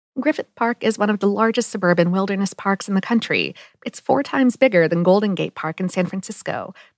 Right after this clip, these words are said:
It's right in the middle of the city. From there, you can see Universal Studios and Warner Brothers Studios. You're near a lot of stuff,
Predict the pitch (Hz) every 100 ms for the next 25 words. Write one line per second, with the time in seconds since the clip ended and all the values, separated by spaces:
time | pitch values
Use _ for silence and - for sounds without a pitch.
0 | _ 240 - - 277 233 233 233 196 190
1 | 240 - 78 - _ _ - - 294 285
2 | 285 277 269 254 247 - 254 247 240 247
3 | 220 185 185 170 160 104 127 214 214 254
4 | 233 170 - - 175 160 156 - - -
5 | - _ _ 220 233 240 302 254 208 233
6 | - 233 - -